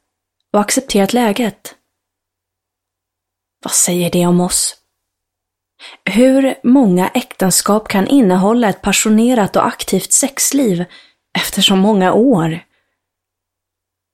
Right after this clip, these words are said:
Det fanns inget att sörja. Men det var en god anledning till att vara förstående och värna om allt det jag hade tillsammans med Ronny.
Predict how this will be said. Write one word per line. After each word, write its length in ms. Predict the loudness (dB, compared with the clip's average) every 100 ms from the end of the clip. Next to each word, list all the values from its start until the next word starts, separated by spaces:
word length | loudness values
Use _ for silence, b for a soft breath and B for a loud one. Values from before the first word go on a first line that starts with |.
| _ _ -12
Det 80 |
fanns 460 | -10 -4 -2 0 0
inget 220 | 0 0
att 120 | -2
sörja. 680 | -2 0 0 0 0 -2 -6 -12 _ _ _ _ _ _ _ _ _ _ _ _ _ _ _ _ -2
Men 100 | 0
det 80 | 2
var 100 | 2
en 80 | 0
god 320 | 0 -2 -2
anledning 600 | 2 2 2 2 2 0
till 140 | 0
att 120 | -2
vara 160 | 0 0
förstående 760 | 0 -4 -2 -2 0 0 0 0
och 200 | 0 -2 b b b _ _ _ _ _ _ _ -2
värna 640 | 0 2 2 0 0 0
om 200 | 0 0
allt 360 | 0 0 -2
det 80 | -2
jag 100 | -2
hade 320 | 0 -2 -4
tillsammans 640 | -2 -2 0 2 2 2 0
med 160 | 0
Ronny. 400 | 0 0 -2 -4